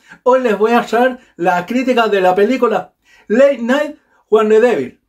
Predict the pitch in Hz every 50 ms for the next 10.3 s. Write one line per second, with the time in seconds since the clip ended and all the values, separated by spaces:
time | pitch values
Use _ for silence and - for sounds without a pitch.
0 | _ _ _ _ _ 240 214 214 - 269 254 262 247 233 226 214 214 240 254 247
1 | 262 247 240 214 208 202 190 196 202 - 233 262 247 - 247 233 - - 185 170
2 | 170 - 240 262 262 220 165 170 185 185 - _ _ _ _ _ _ _ _ -
3 | 185 175 - - - 151 - - - - _ _ _ _ - 196 175 - - -
4 | 247 285 277 247 - 190 - - _ _ _ _ 202 185 185 185 185 175 - 254
5 | 269 262 247 226 208 202 196 185 165 - - 254 285 269 240 233 233 - 196 185
6 | 170 180 180 175 190 233 254 262 254 240 - - _ _ _ _ _ _ - 254
7 | 277 277 285 277 277 277 277 269 - - 208 - - 226 247 254 269 254 240 -
8 | - - 262 240 165 135 120 101 98 - _ _ _ _ _ _ _ _ - 240
9 | 240 233 - 262 254 254 262 262 269 240 214 175 170 196 - - - 190 170 -
10 | - - 247 254 240 247